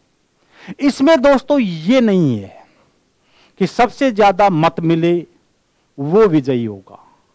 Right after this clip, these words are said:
नो sir, ये अब अलग है। ये सुनना, अपन जो वोट देते हैं वो देते हैं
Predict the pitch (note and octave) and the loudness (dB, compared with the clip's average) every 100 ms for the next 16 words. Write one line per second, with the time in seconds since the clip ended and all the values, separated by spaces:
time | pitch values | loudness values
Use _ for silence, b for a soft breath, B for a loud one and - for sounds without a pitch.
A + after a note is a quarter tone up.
0 | _ B2+ D3+ F3 - A#2 - _ _ _ | _ -4 -2 -4 -8 -20 -20 _ _ _
1 | _ _ _ _ _ _ _ b b b | _ _ _ _ _ _ _ b b b
2 | b D#3 C4+ D#4 C4 B3+ E3 C3 A#2 G#2 | b 0 4 4 2 0 -2 -2 -4 -8
3 | F#2+ _ _ _ _ _ _ b b b | -16 _ _ _ _ _ _ b b b
4 | D3 G3+ B3 D#3 G#2 G2+ B B B A3+ | -4 0 0 -4 -12 -16 B B B -4
5 | - D4+ C#4+ D#4+ B3+ C4 C4 G#3+ A3 - | 2 2 4 2 4 2 2 0 0 2
6 | G3 D#3+ G#2 _ b b B3 B3 C4 C#4+ | 2 2 -4 _ b b -4 -2 0 0